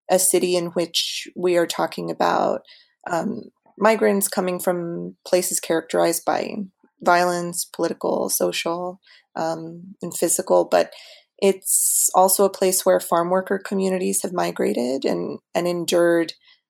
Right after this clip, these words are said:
um, death and suffering by pesticides. Or it's, San Francisco is a city that underwent, um, a lot of suffering in the aids crisis, um, gang violence, all of these different, um, forms of death. And I just thought it was such a,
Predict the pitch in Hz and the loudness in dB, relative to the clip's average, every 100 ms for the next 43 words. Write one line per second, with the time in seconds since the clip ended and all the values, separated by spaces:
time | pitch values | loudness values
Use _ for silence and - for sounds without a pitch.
0 | - 170 165 170 175 - 196 165 185 170 | -6 -2 -2 -4 -8 -2 2 2 2 -2
1 | 170 165 170 165 170 180 - - - - | -2 -2 -4 -4 -2 -2 -2 -2 -2 -2
2 | - - - - - - 175 170 170 170 | -2 -4 -6 -8 -6 0 2 2 2 0
3 | 214 - - - _ - 180 180 180 - | -2 -4 -4 -8 _ -2 0 0 -2 2
4 | 185 180 180 190 185 190 190 185 - _ | 2 2 0 0 2 2 2 0 -10 _
5 | _ _ 180 180 185 175 185 185 196 - | _ _ 0 2 4 4 2 2 -2 -2
6 | - 185 180 180 180 185 190 185 185 - | -2 -2 -2 -4 -6 0 4 4 4 2
7 | 196 202 208 208 - - 190 196 196 196 | 0 0 0 0 -4 -4 0 0 2 0
8 | 202 - 208 202 - - - - - - | 0 2 2 2 -4 -4 -4 -6 -8 -6
9 | - - - - - _ - 170 170 170 | -8 -10 -12 -20 -20 _ -4 -2 -2 -2
10 | 233 226 202 - - - 208 - 233 208 | 0 2 2 0 -2 -6 4 6 6 4
11 | 214 196 185 185 180 170 - _ _ _ | 0 0 0 0 -2 -2 -8 _ _ _
12 | - 175 - - 202 196 185 - - - | -6 -6 -2 2 4 4 0 -2 -2 -6
13 | _ - 160 151 - - 214 185 - - | _ -2 -2 -2 -12 -16 -4 -2 0 0
14 | 190 208 220 226 196 196 190 185 - 180 | 2 2 2 2 2 4 2 2 2 0
15 | - 185 175 | 2 2 2